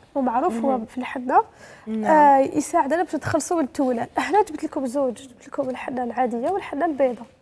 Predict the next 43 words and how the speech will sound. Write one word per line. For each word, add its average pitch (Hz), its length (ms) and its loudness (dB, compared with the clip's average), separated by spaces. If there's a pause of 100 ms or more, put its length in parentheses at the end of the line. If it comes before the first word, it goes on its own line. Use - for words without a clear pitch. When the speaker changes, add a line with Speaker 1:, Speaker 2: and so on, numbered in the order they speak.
(300)
Speaker 2:
ناتخ، 247 380 2
يعني 247 220 2
لما 262 140 0
تقدم 262 440 -6
حتى - 320 -4
لا، 214 160 -2
لما 240 120 -2
تعطي 269 220 -2
حتى - 280 -2
لون. 196 260 -2
Speaker 1:
لا، 285 240 4
لا، - 120 -4 (500)
دوك 294 160 -2
نقولوا 302 260 0
الفرق 262 280 -4
بيناتهم. 226 320 -6 (180)
Speaker 2:
نعم. 220 280 -2
Speaker 1:
هاد 320 180 2
الحنة 339 420 2
راهي 294 200 2
شغل 285 180 -4
ما 277 140 2
تزيدش 311 240 2
تاع - 180 2
عدة 277 240 -2
بكر، 349 120 -2
خطرات 359 420 -2
نعلمهم 262 480 -4
كيفاش - 240 -10
يخدموها. 269 460 -8 (240)
Speaker 2:
نعم. 214 200 -4
Speaker 1:
ما 320 80 4
زيدش 381 180 0
تاع 349 140 4
عدة 359 280 2
مكونات. 277 720 0 (1040)
كي - 80 2
تعطينا 415 380 6
هاد 302 80 4
لابودغ 320 360 4
نسموها 311 360 0
الحنة 349 320 2
البيضاء. 254 460 2